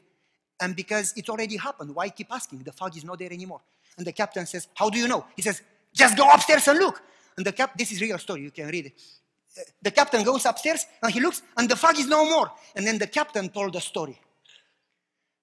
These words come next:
You need to rejoice. You need to know your God. The battle is on your knees. It's worshiping. That's how Christians fight. Look to him, talk about him, praise him, know him,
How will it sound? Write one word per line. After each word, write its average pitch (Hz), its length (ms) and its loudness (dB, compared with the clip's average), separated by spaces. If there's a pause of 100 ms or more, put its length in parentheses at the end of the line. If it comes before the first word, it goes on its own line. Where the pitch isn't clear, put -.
(520)
You 370 140 2
need 370 200 6 (320)
to 370 60 6
rejoice. 302 640 0 (100)
You 320 140 0
need 370 160 0 (180)
to 330 80 0
know 339 160 2
your 339 220 -2
God. 262 320 0 (280)
The 233 120 -6
battle 339 480 0 (120)
is 311 160 -2
on 294 120 0
your 311 200 -2
knees. 359 460 -6 (300)
It's 240 180 -6
worshiping. 180 760 -4 (920)
That's 320 380 0
how 202 320 -6
Christians - 520 -6
fight. - 600 -20 (1900)
Look 349 200 -4
to 339 100 -6
him, 349 320 -4 (100)
talk 294 160 -2
about 285 280 0
him, 294 200 -2 (200)
praise 339 340 4
him, 202 160 -6 (140)
know 320 240 6
him, 202 240 -4